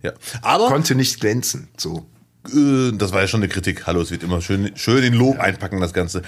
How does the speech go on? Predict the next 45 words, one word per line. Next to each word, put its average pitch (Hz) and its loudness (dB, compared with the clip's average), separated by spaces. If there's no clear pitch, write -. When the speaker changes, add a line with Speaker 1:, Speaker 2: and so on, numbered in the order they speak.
Speaker 1:
Aber 135 2
war 170 2
es 220 -2
Speaker 2:
Ja. 143 -8
Speaker 1:
sechsundneunzig 175 0
so, 180 0
dass 160 0
Tschechien 208 0
und 147 -2
Deutschland, 185 -2
äh, 123 2
keine 139 2
Angst, 156 0
ich 123 -2
habe 143 2
jetzt 117 -4
nicht 110 -4
gegoogelt 147 4
und 127 0
tue 139 2
jetzt 120 -2
so, 127 2
als 123 -2
wär 123 2
ich 117 -4
mir 123 2
unsicher. 113 0
Äh, 117 2
ich 101 -8
bin 117 -2
mir 123 0
echt 135 -2
unsicher. 117 -2
Aber 131 0
waren 160 0
die 196 2
auch 170 0
schon 180 2
in 160 2
der 135 2
Vorrunde 135 2
gemeinsam 123 0
in 127 -2
der 139 2
Gruppe? 170 -2